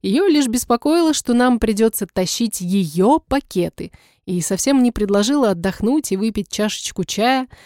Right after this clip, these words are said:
Это она нежная особа, а я ломовая лошадь. Как только Кори соскочила с места, поднялся и Джерома. Оставив на столе деньги, подхватил разом все пакеты принцессы и направился к лестнице.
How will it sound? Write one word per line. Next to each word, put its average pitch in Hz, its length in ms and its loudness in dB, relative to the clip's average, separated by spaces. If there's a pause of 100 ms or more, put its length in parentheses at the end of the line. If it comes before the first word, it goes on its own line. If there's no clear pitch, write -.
(300)
Это 302 540 0
она 247 460 2
нежная 190 500 0
особа, 170 580 -4 (100)
а 190 120 -4
я 294 400 0 (160)
ломовая 294 640 4
лошадь. 208 520 -2 (380)
Как - 160 -10
только 302 300 2
Кори 247 360 2
соскочила 196 600 -4
с - 100 -6
места, 302 360 -4 (180)
поднялся 196 580 -2
и 214 160 -2
Джерома. 185 480 -2 (440)
Оставив 277 440 2
на 233 80 0
столе 220 320 2
деньги, 269 380 0
подхватил 214 580 -2
разом 190 400 0
все - 160 -8
пакеты 180 380 -6
принцессы 254 600 -2 (320)
и 349 80 2
направился 247 600 2
к - 80 -10
лестнице. 175 560 -6